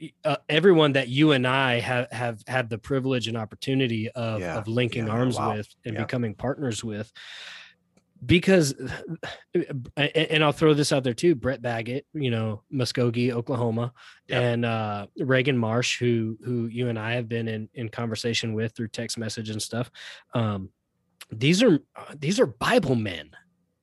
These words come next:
Speaker 2: Come on, bro.
Speaker 1: Right? These are Bible men. These are men that are gonna go, "Okay, let's talk about scripture." <laughs> Let, let's see where that is in scripture.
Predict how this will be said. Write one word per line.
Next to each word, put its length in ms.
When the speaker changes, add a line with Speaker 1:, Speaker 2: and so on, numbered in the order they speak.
Speaker 2:
Come 180
on, 180
bro. 220
Speaker 1:
Right? 480
These 220
are 80
Bible 600
men. 420
These 220
are 80
men 360
that 140
are 120
gonna 240
go, 540
"Okay, 720
let's 260
talk 220
about 480
scripture." 500
<laughs> 60
Let, 260
let's 220
see 320
where 320
that 180
is 400
in 160
scripture. 640